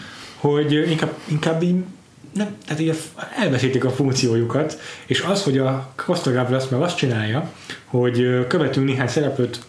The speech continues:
Chile utcáin keresztül, akikkel eleve izgulunk, és ekközben így hirtelen így megdermednek, mert meglátnak egy szétlőtt holttestet, vagy éppen egy tömeggyilkosságnak a helyszínét, ezek így tényleg sokkolóan hatnak.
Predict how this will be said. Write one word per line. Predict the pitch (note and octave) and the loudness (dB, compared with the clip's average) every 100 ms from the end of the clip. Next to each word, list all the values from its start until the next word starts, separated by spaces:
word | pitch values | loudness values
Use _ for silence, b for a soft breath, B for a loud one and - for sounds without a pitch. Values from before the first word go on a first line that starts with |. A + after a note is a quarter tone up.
| - - - - - | -20 -20 -20 -18 -12
Chile | - D3 B2+ | -2 0 2
utcáin | C#3 - B2 | 0 0 0
keresztül, | A2+ B2+ - B2 | 0 -2 0 -2
akikkel | A#2 A2+ A#2+ C3+ | -2 -2 -4 0
eleve | F3+ C3+ | 0 2
izgulunk, | B2 A#2 A#2+ D3+ F3 B B B | 0 0 2 2 0 B B B
és | - D#3+ | -2 0
ekközben | - B2+ D#3 | 2 2 2
így | D#3 - | 2 0
hirtelen | A3 - - | 0 0 2
így | C#3 | 2
megdermednek, | D3 C#3+ C#3 C3 C3+ C#3 | 2 2 2 2 2 2
mert | C#3 D3+ | 2 2
meglátnak | F3+ C#3+ C3 | 2 0 0
egy | C3 | -2
szétlőtt | - - G#3+ B2+ A#2+ A2+ | 0 0 0 0 -2 0
holttestet, | D#3 D3+ D3+ A2 - D3 E3 B B B | 0 0 0 -4 -4 -8 -8 B B B
vagy | C3 | 0
éppen | C3 C3+ | 2 2
egy | C3+ C3+ - - | 0 -2 -8 -2
tömeggyilkosságnak | A#3 D3+ A#2 A2+ A2+ A#2 - A#2+ A#2 | 0 2 0 0 0 0 -2 -2 -2
a | |
helyszínét, | A#2 C3 B2 G#2+ G#2 D#3+ - B B B B B B - | -2 -2 -2 -4 -4 -6 -8 B B B B B B -2
ezek | C#3 D#3+ | 0 2
így | F3+ G#3+ - - - | 0 0 -6 -16 -2
tényleg | - D#3 | 0 2
sokkolóan | - D3+ C#3+ C3+ B2 B2 | 2 2 2 2 2 2
hatnak. | A2+ A#2 A2+ A2 G2+ - | 0 -2 -2 -8 -8 -12